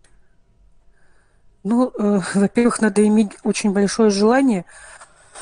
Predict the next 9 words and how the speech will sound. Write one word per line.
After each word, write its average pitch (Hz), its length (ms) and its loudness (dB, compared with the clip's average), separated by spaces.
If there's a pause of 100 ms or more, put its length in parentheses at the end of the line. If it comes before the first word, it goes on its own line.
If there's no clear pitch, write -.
(260)
уехать. 202 560 0 (480)
У 247 60 0
меня 240 220 6
на 226 120 2
тот 202 200 0
момент 208 400 2
очень 196 240 0
большое 196 340 2
желание, 220 540 0